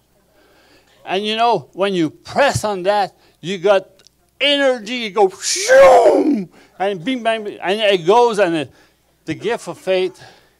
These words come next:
is like that, friend. It, you just get out of the natural, it's totally supernatural, and you know that you know that whatever you pray for, whatever, I mean, if the person is dead, in the natural,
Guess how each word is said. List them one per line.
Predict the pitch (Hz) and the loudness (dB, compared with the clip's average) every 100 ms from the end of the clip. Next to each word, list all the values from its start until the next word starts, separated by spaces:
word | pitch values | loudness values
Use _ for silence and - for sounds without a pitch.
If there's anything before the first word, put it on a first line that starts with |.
| _ | _
is | 127 123 | -14 -12
like | 127 120 107 | -10 -10 -10
that, | 139 127 | -10 -10
friend. | - - 151 170 90 _ _ _ _ _ _ _ - | -12 -12 -10 -12 -14 _ _ _ _ _ _ _ -8
It, | 165 - _ _ _ _ _ _ | -8 -8 _ _ _ _ _ _
you | 160 190 | -14 -10
just | 233 - - | -10 -10 -4
get | 208 226 | 2 6
out | 247 254 | 8 6
of | 220 | 4
the | 202 | -2
natural, | 208 220 - 220 220 160 _ _ - | -2 -2 -4 -2 -2 -2 _ _ -8
it's | 143 - | -6 -6
totally | _ 220 233 202 220 202 | _ 2 4 4 2 2
supernatural, | - 185 170 165 165 160 - 170 170 131 _ _ - | 0 -6 -6 -6 -6 -6 -4 -4 -4 -8 _ _ -10
and | 170 175 | -8 -6
you | 214 269 285 | -4 -2 0
know | 233 240 226 | 2 2 2
that | 190 180 - | -2 -4 -8
you | 208 | -6
know | 202 202 | -4 -2
that | 180 147 | -2 -4
whatever | 127 147 220 214 208 | -2 -2 -2 -4 -4
you | 165 | -6
pray | 139 - 202 | -8 -4 -2
for, | 196 - 165 151 - 269 _ - - | -2 -4 -2 -2 -6 -16 _ -20 -16
whatever, | 120 165 170 156 156 135 _ _ | -6 -4 -4 -4 -8 -10 _ _
I | 147 | -12
mean, | 160 165 | -8 -8
if | 160 | -8
the | - | -12
person | - 233 247 180 180 | -4 -2 -2 -4 -10
is | 143 | -12
dead, | 120 156 135 117 _ _ _ _ _ | -6 -4 -4 -8 _ _ _ _ _
in | - 185 196 | -6 -6 -4
the | 180 | -8
natural, | 160 160 165 - 165 151 | -8 -8 -8 -8 -8 -10